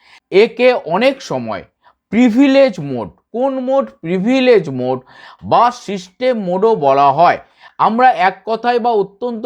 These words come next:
সহজভাবে বলতে পারি, কার্নেল মোড হলো এমন একটা পর্যায় যেখানে অপারেটিং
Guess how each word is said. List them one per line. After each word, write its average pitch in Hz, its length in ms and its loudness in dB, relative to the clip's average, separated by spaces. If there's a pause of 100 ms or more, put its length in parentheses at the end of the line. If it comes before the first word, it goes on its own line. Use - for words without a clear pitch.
(160)
সহজভাবে 208 640 2 (120)
বলতে 135 260 0 (100)
পারি, 160 200 0 (520)
কার্নেল 247 480 2 (140)
মোড 131 160 -4 (100)
হলো 117 200 -2 (580)
এমন 262 200 4 (120)
একটা 226 220 0 (140)
পর্যায় 123 540 2 (160)
যেখানে 170 440 0 (680)
অপারেটিং 247 520 0